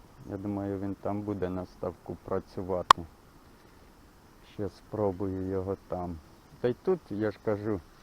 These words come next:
я на нього витягував щуку.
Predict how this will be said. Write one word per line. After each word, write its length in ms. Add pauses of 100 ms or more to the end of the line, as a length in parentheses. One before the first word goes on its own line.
(460)
я 120
на 140
нього 260
витягував 760 (440)
щуку. 320